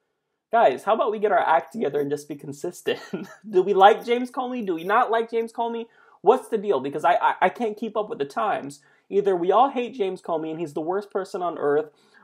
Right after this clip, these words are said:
or we love James Comey and we're gonna cite his announcement saying that, you know, he proves our point. What's it gonna be? <laughs> So this election is absolutely crazy. So I just wanted to give you guys that really quick update.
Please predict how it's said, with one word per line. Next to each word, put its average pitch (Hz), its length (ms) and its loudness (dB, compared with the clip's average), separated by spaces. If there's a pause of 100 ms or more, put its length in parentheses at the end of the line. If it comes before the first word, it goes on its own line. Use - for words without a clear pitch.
(100)
or 196 380 6
we 165 140 -2
love 180 300 0
James 180 260 0
Comey 165 420 -4
and 143 200 -4
we're 147 100 2
gonna 156 160 -4
cite 180 360 2
his 160 320 -4
announcement 147 720 -4 (240)
saying 143 420 0
that, 135 240 0
you 139 40 -8
know, 135 120 -2
he 156 100 -4
proves 147 260 -8
our 135 120 0
point. - 360 -8 (140)
What's 233 280 6
it 294 80 -4
gonna 254 200 -2
be? 165 440 -4
<laughs> - 40 6 (1300)
So 233 120 6
this 285 240 0
election 233 420 2
is 180 140 -6
absolutely 170 600 -2
crazy. 143 500 -4 (200)
So - 140 4
I 226 60 8
just 262 200 -4
wanted 233 200 -4
to 196 60 -6
give 170 160 -6
you 160 60 -14
guys 165 240 2
that 156 160 -4
really 202 280 -2
quick - 300 -2
update. 139 520 0